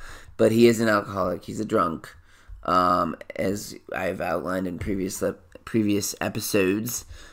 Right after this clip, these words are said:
Um, and he, uh, he called me up, and I never thought I'd ever actually hear another human being saying this, but basically he said, "I've fallen and I can't get up."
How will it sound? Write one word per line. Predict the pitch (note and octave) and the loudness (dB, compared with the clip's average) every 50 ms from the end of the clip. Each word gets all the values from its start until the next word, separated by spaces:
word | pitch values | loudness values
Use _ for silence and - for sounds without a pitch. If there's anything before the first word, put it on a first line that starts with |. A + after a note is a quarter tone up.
| - - - | -20 -20 -2
Um, | - - A2+ A2+ A2+ A2 G#2+ G#2+ G#2+ G#2 G2 F#2 - - _ _ _ _ _ _ _ _ _ _ _ _ _ _ _ _ _ _ _ _ _ _ _ - | 4 8 10 12 12 12 12 10 8 6 2 -2 -6 -12 _ _ _ _ _ _ _ _ _ _ _ _ _ _ _ _ _ _ _ _ _ _ _ -2
and | A2 A#2 A2+ A2+ A#2 | 0 2 2 2 0
he, | A2+ B2 B2+ B2+ C3 C3 C3 C3 | 0 0 2 4 4 6 8 8
uh, | C3 C3 C3 C3 C3 C3 B2+ B2+ B2+ - - - - - - - - _ _ | 8 10 10 10 8 10 8 8 6 6 0 -8 -20 -20 -20 -20 -20 _ _
he | _ - C3+ C3+ C3+ B2+ B2 A2+ - - _ _ | _ -2 2 2 4 4 2 0 -2 -6 _ _
called | - - - B2+ C3+ C#3 | -4 4 8 8 8 8
me | D#3 D3 B2 G#2 | 8 4 4 6
up, | G#2 G#2+ A#2+ - - - | 4 4 2 2 -2 -2
and | - A2 G#2+ G#2+ A2 G#2+ A2 G#2+ - - | -2 0 0 0 0 0 0 -2 -4 -4
I | - - G2 G2+ G#2 A2 | -6 -6 -4 -2 -2 -2
never | G#2+ G2+ G#2+ G#2 A2+ A#2 | -2 -4 -2 -2 -4 0
thought | - A#2+ G#2+ G#2+ G#2+ | 2 4 4 4 4
I'd | G#2+ G#2+ G#2+ | 4 2 2
ever | A2 G#2 G#2+ G#2+ | 2 0 0 0
actually | A2 A2 G#2 - G#2+ G#2+ | -2 -2 -4 -4 -6 -6
hear | G#2+ G#2 A2 A2 G#2+ | -4 -2 0 2 2
another | G#2+ G#2 G#2 G2+ G2+ F#2 G#2 G#2 | 2 2 0 -2 -2 -2 -2 -2
human | A2 A2 G2+ F#2+ F#2+ | 0 0 0 0 0
being | F#2 F#2+ F#2+ G2+ | -2 -2 -2 -4
saying | G#2 - G2+ G2 F#2+ | -4 -4 -4 -4 -2
this, | F#2+ G#2+ A#2 | -4 -4 -6
but | - - - G#2 F#2 - | -2 0 0 0 0 0
basically | - G2+ G#2 G#2 - - A2+ A2+ | -4 -6 -6 -6 -6 -4 -4 -4
he | G#2+ G#2+ G#2 | -2 -4 -4
said, | - - G#2 F#2 | -2 -2 0 0
"I've | B1+ D#2+ F#2 - | 0 -2 -4 -4
fallen | - - G2 F#2+ F#2+ F#2+ G2+ G2+ A2+ B2 A2+ | -2 0 0 0 0 -2 -2 -2 -4 -4 -4
and | - E2+ F#2+ | -4 -6 -6
I | G2 A2 | -6 -8
can't | - - G2+ E2 F#2 G2 | -8 -8 -8 -8 -6 -4
get | - G#2+ B2 | -2 0 0
up." | D3 D3 - - - | 0 -2 -4 -6 -8